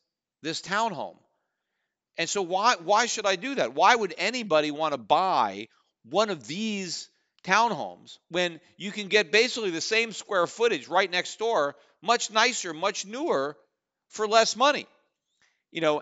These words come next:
and, and then the, um, the, the agent that was there said, "Well, you know, when you move out of your apartment, you're not gonna have any equity."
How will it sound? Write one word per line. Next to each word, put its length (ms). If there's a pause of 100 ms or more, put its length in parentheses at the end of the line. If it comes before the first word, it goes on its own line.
(120)
and, 320
and 160
then 340
the, 300
um, 340 (340)
the, 360
the 180
agent 440
that 140
was 200
there 320
said, 280
"Well, 360
you 80
know, 100
when 160
you 140
move 280
out 200
of 120
your 240
apartment, 720 (600)
you're 160
not 240
gonna 160
have 320
any 280
equity." 520